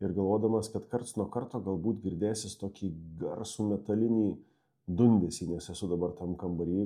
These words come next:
kur, e, pro langą matosi tramvajus pravažiuojantis Naujo Orleano. O čia aš dabar at-, atvykęs po vienos iš konferencijų. Neseniai pasibaigė konferencija I C F Converge, e, vyko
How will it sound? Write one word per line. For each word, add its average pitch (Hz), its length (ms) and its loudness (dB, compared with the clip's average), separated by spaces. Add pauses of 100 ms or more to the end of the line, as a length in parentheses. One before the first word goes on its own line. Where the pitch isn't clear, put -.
kur, 104 220 -4
e, 107 480 -2 (100)
pro 107 160 -8
langą 107 320 -2
matosi 107 480 -4 (160)
tramvajus 117 800 -4 (340)
pravažiuojantis 85 920 -4 (100)
Naujo 82 300 -6
Orleano. 85 380 -2 (1500)
O 131 480 12
čia 135 160 8
aš 123 80 6
dabar 123 320 8
at-, 120 160 6
atvykęs 107 840 4
po 107 180 6
vienos 98 400 6
iš 98 160 -4
konferencijų. 120 640 2 (400)
Neseniai 117 320 2
pasibaigė 117 540 2
konferencija 107 580 -2
I 87 80 -2
C 95 220 -2
F - 100 -12
Converge, 101 400 0 (320)
e, 80 160 -6 (320)
vyko 87 300 -2